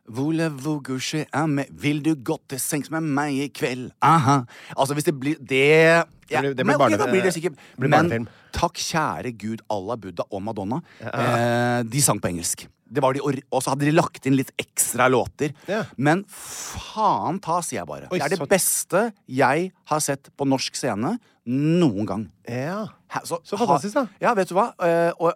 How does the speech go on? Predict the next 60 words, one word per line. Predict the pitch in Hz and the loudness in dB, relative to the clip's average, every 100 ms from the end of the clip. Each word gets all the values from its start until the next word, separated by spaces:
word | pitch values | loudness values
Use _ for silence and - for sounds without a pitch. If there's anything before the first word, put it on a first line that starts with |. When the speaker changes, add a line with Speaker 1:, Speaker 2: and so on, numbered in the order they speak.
| - | -2
Speaker 1:
og | 160 | -6
så | - 175 | -2 -4
jeg | 156 | -2
ga | 120 | -4
det | 131 | -6
terningkast | 117 98 110 110 104 | -8 -8 -10 -12 -12
seks. | - | -10
Og | 139 | -4
Speaker 2:
Nei, | - - | 0 2
Speaker 1:
Sondre | - | 4
Speaker 2:
så | |
flott. | - 113 - | 2 2 -2
Speaker 1:
Lerche, | 165 | -6
du | 131 131 | -2 -2
er | 123 | -2
helt | 110 - | -8 -8
fantastisk. | 123 - - 110 - - 151 - | -10 -10 -14 -14 -12 -8 -8 -6
Speaker 2:
Så | 175 | -4
gøy | 135 | -2
at | 117 | -2
du | |
likte | 165 160 | -4 -2
han, | 190 320 | -2 -2
da. | |
Han | 214 | -2
synes | 233 | 2
jeg | 160 | 2
Speaker 1:
Ja. | |
Speaker 2:
også | 135 | 2
er | 123 | 0
litt | 135 | -2
artig. | 147 | 0
Han | 196 | 0
er | 160 | 0
jo | 131 | -4
litt | 131 | -6
sånn | 123 | -4
mer | 117 | -4
min | 117 104 98 101 101 110 | -6 -8 -8 -8 -10 -12
type | 98 101 101 151 | -6 -4 -2 2
Speaker 1:
Ja, | 151 165 196 - | 4 6 4 2
og | 160 | 0
han | 156 165 156 156 | 2 0 0 2
har | 135 127 143 | 4 4 2
en | 156 | -2
sånn | 147 147 | -4 -2
derre, | 127 123 139 143 147 - - - - _ _ | 0 0 0 0 -2 -8 -20 -20 -20 _ _
Speaker 2:
Ja, | 156 | -8
hva, | 175 | -2
hva? | 156 | 0
Speaker 1:
jeg | 151 | 0
vet | 139 | 0
ikke | 143 | -2
om | |
dette | 131 | -2
er | 131 | -2
et | 139 | 0
ord, | 156 156 | 2 4
men | 143 | 4
mor, | 131 | 4